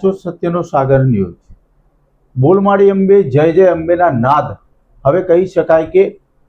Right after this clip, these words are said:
ટૂંક જ સમયની અંદર માર્ગો ઉપર આપણને સાંભળવા મળશે. મા અંબાના ભક્તો દર્શન કરવા માટે પગપાળા યાત્રાએ જતા હોય છે.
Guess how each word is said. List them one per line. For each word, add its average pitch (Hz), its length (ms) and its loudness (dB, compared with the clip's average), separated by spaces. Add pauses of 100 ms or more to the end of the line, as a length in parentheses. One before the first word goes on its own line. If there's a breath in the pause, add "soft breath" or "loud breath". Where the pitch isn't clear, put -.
(160)
ટૂંક 180 240 -2
જ 226 120 -4
સમયની 175 460 0
અંદર 175 260 0
માર્ગો 135 360 0
ઉપર 156 260 0
આપણને 160 380 -2
સાંભળવા 123 500 0
મળશે. 104 520 -8 (500)
મા 139 120 2
અંબાના 175 460 2
ભક્તો 135 640 -2 (680)
દર્શન 160 380 -2
કરવા 196 260 0
માટે 190 280 0
પગપાળા 165 580 -2
યાત્રાએ 143 460 0
જતા 120 280 -2
હોય 131 240 0
છે. 143 300 -8